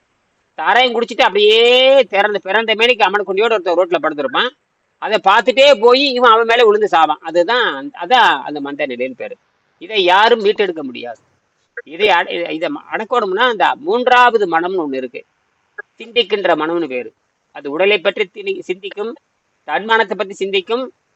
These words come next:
உலக நன்மைக்காக சிந்திக்கும். அதுதான் மூன்றாவது மனம்னு பேரு. அந்த மனம் வேலை செய்யாத வரைக்கும் இந்த சாவு நடந்துட்டு தான் இருக்கும். சரி, குழந்தைகளுக்கு அவர்களின் இளமை பருவத்தில் நாம் இயற்கை உணவு கொடுத்து வளர்க்க,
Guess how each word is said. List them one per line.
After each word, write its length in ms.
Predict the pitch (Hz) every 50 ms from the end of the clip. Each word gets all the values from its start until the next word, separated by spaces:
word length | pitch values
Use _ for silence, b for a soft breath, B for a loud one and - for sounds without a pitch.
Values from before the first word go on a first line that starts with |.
| _ _ _ _
உலக 300 | - 165 214 240 220 214
நன்மைக்காக 520 | 175 170 185 202 208 180 208 202 208 190
சிந்திக்கும். 380 | - - 175 170 170 156 170 160
அதுதான் 320 | 151 165 202 226 185 160
மூன்றாவது 340 | 165 180 170 175 175 175 165 147 135
மனம்னு 200 | 135 139 147 147
பேரு. 240 | 135 - 123 123 -
அந்த 400 | 131 139 151 170 185 185 180 175
மனம் 300 | 165 170 196 240 262 254 220 156
வேலை 260 | 156 165 180 185 180
செய்யாத 300 | - 156 156 151 143 139
வரைக்கும் 280 | 147 170 196 220 262
இந்த 140 | 254 - 147
சாவு 280 | - - 151 156 165 151
நடந்துட்டு 340 | 131 123 123 120 113 110 -
தான் 100 | 135 127
இருக்கும். 220 | - 98 90 _ _ _ _ _ _ _ _ _ _ _ _ _ _ _ _ _ -
சரி, 200 | 190 165 135 127 _ _ _ _ _ _ _ _ -
குழந்தைகளுக்கு 800 | 202 247 277 269 277 262 262 254 220 180 262 247 202 208 233 240
அவர்களின் 480 | 185 190 208 214 208 220 208 196 175 196
இளமை 220 | 226 247 254 247
பருவத்தில் 420 | 185 214 208 214 208 214 - 220
நாம் 160 | 202 190 180 160
இயற்கை 420 | 139 185 214 240 233 - 240 233
உணவு 280 | 220 202 202 214 220 202
கொடுத்து 500 | - 196 190 190 - 247 233 202 156 175
வளர்க்க, 540 | 180 175 196 202 - 202 185 _ 190 190